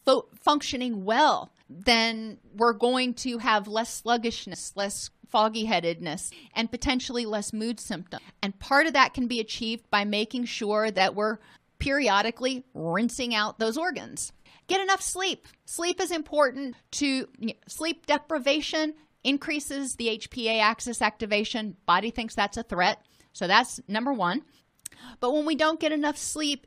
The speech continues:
it contributes to fatigue, it contributes to lethargy, and it contributes to difficulty concentrating and foggy-headedness.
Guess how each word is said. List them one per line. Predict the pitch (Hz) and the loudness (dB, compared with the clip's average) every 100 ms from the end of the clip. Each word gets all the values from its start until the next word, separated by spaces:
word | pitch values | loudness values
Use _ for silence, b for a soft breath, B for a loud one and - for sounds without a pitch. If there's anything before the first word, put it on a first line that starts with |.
| - | -4
it | 233 | -2
contributes | 269 240 - 262 262 202 | -2 -4 -4 -2 -4 -6
to | - 254 | -10 -10
fatigue, | - 247 - 285 277 208 | -10 -8 -4 -2 -2 -2
it | 156 | -4
contributes | - 202 269 233 208 | -6 -6 -6 -6 -8
to | - | -8
lethargy, | 220 208 240 - 240 - 180 160 B B B | -4 0 0 0 -2 -2 -4 -6 B B B
and | - 233 | -4 -4
it | 190 | -2
contributes | 254 - 269 247 247 - - | -4 -2 -4 -2 -4 -8 -8
to | 262 | -8
difficulty | 202 220 233 - 220 233 | -6 -6 -8 -10 -8 -10
concentrating | - 220 220 240 233 208 190 180 170 | -4 -2 -2 -4 -6 -4 -2 -4 -6
and | 202 | -8
foggy-headedness. | - 190 208 196 190 160 151 - 120 | 0 0 2 0 -2 -2 -4 -8 -14